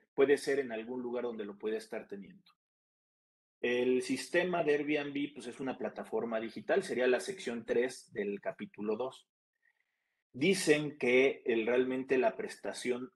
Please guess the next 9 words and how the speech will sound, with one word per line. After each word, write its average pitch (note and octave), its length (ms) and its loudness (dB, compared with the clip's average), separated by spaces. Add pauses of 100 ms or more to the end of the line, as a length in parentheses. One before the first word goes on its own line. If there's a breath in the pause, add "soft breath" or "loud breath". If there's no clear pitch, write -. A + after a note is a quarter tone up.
del A2 320 2
otorgamiento A2 920 -2
del A2 240 2
uso B2 320 -2
goce A#2 380 -2
que F2+ 120 -8
se - 120 -10
está A2 260 -2
dando A2 500 0